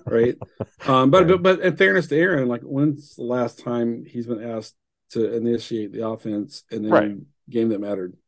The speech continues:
Speaker 2: a
Speaker 1: Yeah.
Speaker 2: possession that mattered? Has it been a month and a half?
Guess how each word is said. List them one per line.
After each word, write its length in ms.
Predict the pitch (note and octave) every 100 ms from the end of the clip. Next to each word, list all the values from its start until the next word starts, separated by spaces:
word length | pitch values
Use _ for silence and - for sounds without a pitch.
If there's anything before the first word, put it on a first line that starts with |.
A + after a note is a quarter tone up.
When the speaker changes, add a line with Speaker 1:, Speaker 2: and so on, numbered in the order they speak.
| _ _ _ -
Speaker 2:
a 40 |
Speaker 1:
Yeah. 60 | A2
Speaker 2:
possession 360 | A2+ A2 G2
that 80 | G#2
mattered? 340 | G2+ G2+ F#2+ C#3 _ _ _ _ _ _ _ _ _ _ _ -
Has 140 | A#2
it 60 | B2
been 400 | C#3 C#3 A#2+ -
a 100 | A2
month 180 | A2 A#2+
and 140 | B2
a 40 | A2
half? 280 | A#2+ D3+